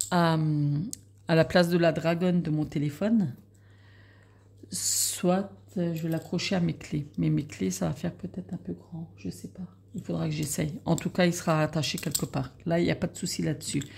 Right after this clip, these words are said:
Je te remercie beaucoup, Amélie. Ça m'a fait super plaisir. J'ai été pire qu'une gamine hier quand, euh, j'ai vu l'enveloppe dans la boîte aux lettres.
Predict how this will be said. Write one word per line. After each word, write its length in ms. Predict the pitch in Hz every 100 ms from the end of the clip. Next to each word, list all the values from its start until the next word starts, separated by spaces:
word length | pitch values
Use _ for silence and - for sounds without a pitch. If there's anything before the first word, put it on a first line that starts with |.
| - - - - - - - - - 180
Je 380 | 165 202 208 -
te 360 | 226 214 220
remercie 460 | 208 214 214 - 220
beaucoup, 440 | 208 208 - 233
Amélie. 520 | 214 202 202 214 214
Ça 160 | 196 196
m'a 140 | 196
fait 160 | 190 208
super 400 | 202 196 220 208
plaisir. 480 | - 214 208 226 180
J'ai 200 | 147 160
été 200 | 175 185
pire 260 | - 196
qu'une 500 | - 180 180 175 160 180 - -
gamine 420 | 175 170 190 202
hier 340 | 185 175 180 185
quand, 300 | 185 160 -
euh, 260 | 156 151
j'ai 140 | 151 156
vu 140 | 160
l'enveloppe 360 | 165 165 170 170
dans 100 | 165
la 100 | 160
boîte 260 | 160 160
aux 40 | 147
lettres. 320 | 165 180 -